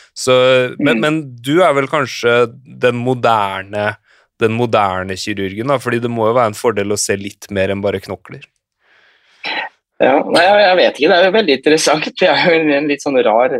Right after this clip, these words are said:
Speaker 2: sånn tid, sånn kjønnsmessig. <laughs> Det skal vi ikke ta nå, den diskusjonen der. Men, eh, men vi har jo alle på en måte litt sånn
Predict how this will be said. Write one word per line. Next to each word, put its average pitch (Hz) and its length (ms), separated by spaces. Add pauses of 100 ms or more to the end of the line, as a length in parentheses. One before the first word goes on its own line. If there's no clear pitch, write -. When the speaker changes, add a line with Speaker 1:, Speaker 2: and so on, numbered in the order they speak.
Speaker 2:
sånn 113 300 (240)
tid, 117 260
sånn 113 160
kjønnsmessig. 110 760 (280)
<laughs> - 680
Det 120 100
skal - 140
vi 117 40
ikke - 120
ta 123 100
nå, 120 140 (100)
den 120 160
diskusjonen 117 360 (100)
der. - 160 (260)
Men, 143 220
eh, 135 180 (560)
men 147 160
vi 160 80
har 147 140
jo 180 100
alle 135 240
på 151 140
en - 80
måte 131 180
litt 131 240
sånn 123 160